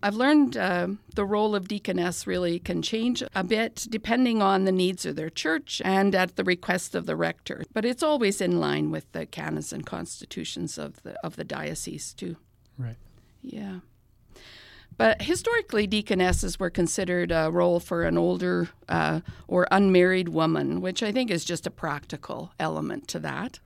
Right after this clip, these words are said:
Speaker 2: Right.
Speaker 1: Uh, <laughs> so, you know, you can focus your time on ministry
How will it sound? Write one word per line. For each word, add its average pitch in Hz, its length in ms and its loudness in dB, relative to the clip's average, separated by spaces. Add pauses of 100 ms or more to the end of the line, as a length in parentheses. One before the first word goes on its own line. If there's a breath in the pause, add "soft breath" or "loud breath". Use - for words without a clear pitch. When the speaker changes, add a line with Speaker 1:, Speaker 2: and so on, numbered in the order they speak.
Speaker 2:
Right. 143 220 -4 (100)
Speaker 1:
Uh, 185 340 6 (420)
<laughs> - 400 -6
so, 208 440 4
you 214 180 2
know, 196 140 6
you 196 180 0
can 180 160 -2
focus 214 400 0
your 185 100 -2
time 185 640 2
on 190 220 6
ministry 180 580 0